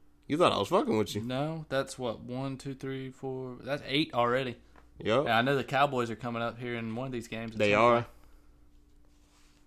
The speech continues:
Speaker 1: They are, bro. So, um,
Speaker 2: God, and you fuckers play the Bucs, so that definitely means my game won't be televised. Fuck you guys.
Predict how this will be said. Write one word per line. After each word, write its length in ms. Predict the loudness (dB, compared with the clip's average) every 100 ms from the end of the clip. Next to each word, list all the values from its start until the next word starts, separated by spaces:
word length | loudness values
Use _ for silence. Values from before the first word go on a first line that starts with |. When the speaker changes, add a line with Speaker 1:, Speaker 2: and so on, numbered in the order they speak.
| _ -20 -20 _ -12
Speaker 1:
They 180 | -2 0
are, 260 | 2 2 0
bro. 320 | -2 -6 -6 -14 -20 -20 -20 -20 -20 -20 -20 -20 -20 -6
So, 280 | 2 4 4
um, 540 | 4 4 2 0 -6 _ _ -4
Speaker 2:
God, 160 | -2
and 120 | -2
you 100 | -4 -6
fuckers 520 | 4 4 4 -4 -2
play 160 | -2
the 100 | -2
Bucs, 460 | -6 -2 -2 -2 -10
so 120 | -10
that 160 | -10 -4
definitely 300 | -4 -4 -4
means 220 | -4 -4
my 120 | -4
game 200 | -4 -4
won't 160 | -6 -8
be 60 | -12
televised. 520 | -12 -10 -12 -14 4
Fuck 240 | 4 4
you 100 | -4
guys. 340 | -4 -8 -12